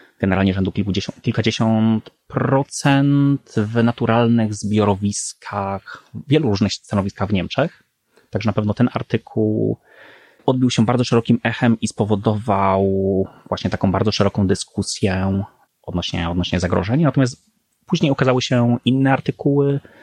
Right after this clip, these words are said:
ukazujące na przykład bardzo duże spadki ilości i różnorodności owadów w, w Kostaryce.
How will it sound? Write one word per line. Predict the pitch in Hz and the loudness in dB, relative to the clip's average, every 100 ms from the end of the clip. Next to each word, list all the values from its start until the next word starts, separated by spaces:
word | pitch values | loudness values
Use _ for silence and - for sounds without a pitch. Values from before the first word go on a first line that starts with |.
| - _ | -20 _
ukazujące | - 104 104 101 - | -2 0 2 0 0
na | - | -2
przykład | 92 | -2
bardzo | 98 101 | -2 -4
duże | 101 101 | -4 -4
spadki | - - 98 - - 92 90 104 | -4 -6 -6 -6 -8 -4 -2 0
ilości | 95 - - 110 | -2 -2 -4 0
i | 98 | 0
różnorodności | 98 98 98 95 - | 2 2 2 0 0
owadów | 95 95 98 95 92 95 | 0 -2 0 0 0 -4
w, | 90 90 92 90 92 95 - - _ _ _ _ _ _ - _ _ _ | -8 -6 -4 -4 -6 -8 -10 -18 _ _ _ _ _ _ -20 _ _ _
w | - | -6
Kostaryce. | 143 - 143 131 147 | -4 0 0 2 0